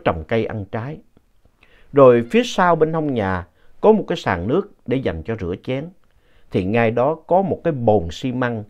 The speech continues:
để mà chứa nước mưa. Rồi cách đó chừng vài thước là một cái bồn sắt lớn. Nó nằm ở trên mấy cái cột, mấy cái cột dùng để mà, để mà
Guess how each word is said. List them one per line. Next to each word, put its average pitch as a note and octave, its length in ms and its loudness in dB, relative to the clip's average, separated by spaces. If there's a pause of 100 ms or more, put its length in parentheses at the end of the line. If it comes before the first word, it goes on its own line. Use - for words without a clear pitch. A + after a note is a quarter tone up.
(140)
để - 140 -2
mà G#2 120 -4
chứa C3+ 240 -4
nước D#3+ 300 -6
mưa. F#2 180 -6 (1300)
Rồi - 220 4
cách B3 180 4
đó A#3 160 6
chừng A2+ 220 -2
vài G2+ 180 2
thước G#3+ 320 0
là G2+ 140 0
một F#2 160 -4
cái E3+ 60 2
bồn D3+ 220 -2
sắt - 260 -10
lớn. F3 340 -2 (460)
Nó F#3+ 100 0
nằm A2 240 0
ở G#2+ 80 -2
trên C3+ 280 0
mấy D#3+ 160 -6
cái E3 120 -12 (160)
cột, F2+ 220 0 (1400)
mấy D3 180 2
cái D3+ 240 -6
cột F#2+ 200 4 (460)
dùng A#2 360 2
để G#2+ 160 2
mà, G2+ 180 -2 (800)
để B2+ 240 2
mà D3 120 -2